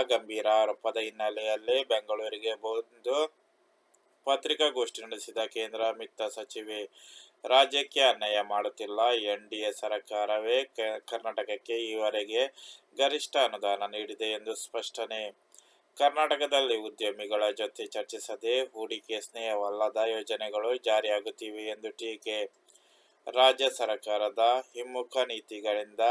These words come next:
ರಾಜ್ಯದ ಬೊಕ್ಕಸಕ್ಕೆ ಹಣ ಬರುತ್ತಿಲ್ಲ, ಹೀಗಾಗಿ ಆರ್ಥಿಕ ಸಂಕಷ್ಟ.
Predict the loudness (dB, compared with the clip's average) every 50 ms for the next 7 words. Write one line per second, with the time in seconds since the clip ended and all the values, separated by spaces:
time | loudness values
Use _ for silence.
0 | 4 2 0 _ -16 -20 -20 -20 _ _ -4 4 6 6 6 6 4 0 0 2
1 | 0 2 2 0 0 0 -4 -6 -6 -4 -8 -10 -8 -4 -2 0 0 0 0 -2
2 | -2 -2 -2 -2 -2 -6 _ -10 -10 -6 0 2 2 2 2 0 -4 -6 -6 -4
3 | 0 2 2 2 2 0 0 2 4 4 2 0 -2 -10 -10 -4 0 2 2 2
4 | 0 -4 -10 -12 -12 -12 -12 -12 -10 -8 -8 -8 -8 -6 -6 -6 -4 -6 -8 _
5 | 0